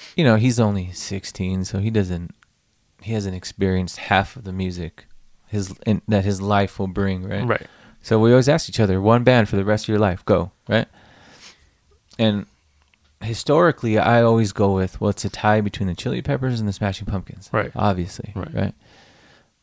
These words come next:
Speaker 1: But as I've gotten older and the time periods that, you know, you go through, he asked me, like, two, three weeks ago,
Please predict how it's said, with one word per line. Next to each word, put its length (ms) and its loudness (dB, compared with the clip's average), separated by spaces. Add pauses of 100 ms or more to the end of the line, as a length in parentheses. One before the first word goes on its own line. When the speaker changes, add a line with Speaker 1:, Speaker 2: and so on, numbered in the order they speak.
Speaker 1:
But 320 4 (1120)
as 180 4
I've 140 2
gotten 320 2
older 440 0 (720)
and 180 0
the 60 2
time 300 0
periods 460 2
that, 200 0 (180)
you 120 -4
know, 120 -4
you 180 -2
go 200 0
through, 360 -10 (440)
he 160 2
asked 240 2
me, 140 2
like, 180 -2
two, 260 -4
three 180 -2
weeks 260 -4
ago, 240 -4